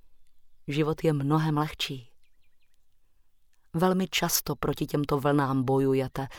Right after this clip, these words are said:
protože se chcete vyhnout pocitům neštěstí a vrátit se zpět do světlého pólu, jak nejrychleji to jde. Z tohoto odporu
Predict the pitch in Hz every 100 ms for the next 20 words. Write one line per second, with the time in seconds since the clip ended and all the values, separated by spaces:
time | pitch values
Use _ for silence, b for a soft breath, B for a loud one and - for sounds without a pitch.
0 | B B - - 151 156 147 - 160 151
1 | 156 151 139 - 147 - 147 143 143 147
2 | - 156 - 143 139 B B 143 147 151
3 | 156 160 - - - 156 147 143 - 147
4 | 147 143 139 - 151 151 147 143 156 -
5 | 151 143 151 143 - 131 131 127 123 123
6 | 117 - _ _ _ _ _ _ _ _
7 | _ - - 185 208 - - - - 185
8 | 185